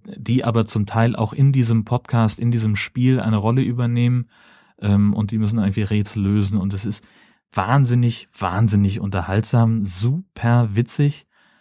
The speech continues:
ähm, wie die beiden auch miteinander interagieren, wie die sich einfach auch freuen zum Teil.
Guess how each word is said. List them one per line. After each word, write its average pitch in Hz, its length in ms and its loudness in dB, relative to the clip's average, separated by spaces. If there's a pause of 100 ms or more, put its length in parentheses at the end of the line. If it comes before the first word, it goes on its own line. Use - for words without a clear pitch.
(240)
ähm, 104 460 2
wie 107 180 -2
die 110 140 -2
beiden 117 360 2
auch 117 320 0
miteinander 127 600 2
interagieren, 117 760 -2
wie 107 80 -4
die 113 140 -2
sich 113 200 -6
einfach 104 220 -2
auch 92 140 -6
freuen 143 400 2
zum 127 200 0
Teil. 117 360 0